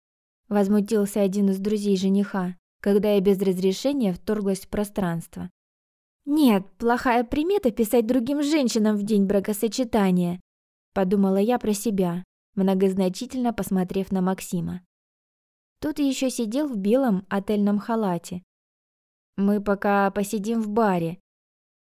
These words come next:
предложил кто-то из мужчин, и все быстро ретировались, оставив меня наедине с женихом. Как только в комнате стало пусто, Круглов сделал шаг вперед,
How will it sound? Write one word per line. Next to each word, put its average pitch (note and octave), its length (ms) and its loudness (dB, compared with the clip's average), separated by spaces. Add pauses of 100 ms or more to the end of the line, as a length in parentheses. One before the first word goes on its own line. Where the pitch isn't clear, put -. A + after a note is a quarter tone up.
предложил G3+ 540 2
кто-то F#3+ 300 -2
из F#3 140 -2
мужчин, F#3+ 540 -2 (120)
и F#3+ 120 -4
все C#4 260 -6
быстро A3+ 340 -2
ретировались, F3 1000 -2
оставив A3+ 580 -4
меня F#3+ 320 2
наедине F3+ 560 0
с F3 40 -2
женихом. F3+ 600 -4 (1040)
Как A#3 200 -2
только C4 400 2
в A#3 100 -8
комнате B3+ 420 0
стало A#3+ 340 0
пусто, A3 600 -4 (260)
Круглов A#3+ 480 0
сделал A3 440 2
шаг G#3+ 240 -6
вперед, G#3 600 0